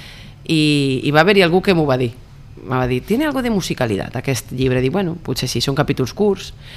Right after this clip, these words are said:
I bàsicament això era una història que tenia pendent per escriure, d'una història personal, també, com no,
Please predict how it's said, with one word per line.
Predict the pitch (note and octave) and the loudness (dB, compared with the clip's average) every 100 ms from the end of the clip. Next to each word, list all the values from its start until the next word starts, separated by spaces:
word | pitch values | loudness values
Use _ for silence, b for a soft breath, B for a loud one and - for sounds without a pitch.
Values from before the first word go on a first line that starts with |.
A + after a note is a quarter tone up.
| B B B B B B | B B B B B B
I | E3+ F3+ | 4 4
bàsicament | G3 A3+ G#3 G#3+ | 6 4 6 4
això | D#3+ E3+ | 4 4
era | F#3 | 6
una | F#3 | 4
història | - F3 | 4 4
que | C#3 | 4
tenia | C3+ C#3 C#3+ D3 | 2 2 2 2
pendent | C#3+ C#3+ C#3+ | 2 2 2
per | D3 | 2
escriure, | D3 - A3+ B3+ C4 | 2 0 2 2 2
d'una | D3 C#3+ | 2 2
història | C3+ D#3 C#3+ | 0 0 0
personal, | C3+ - E3 G3+ B3 | 0 0 0 2 2
també, | - C#3 C#3 A#2+ - | 2 2 2 -2 -4
com | C#3 C#3+ | 0 2
no, | D3+ | 2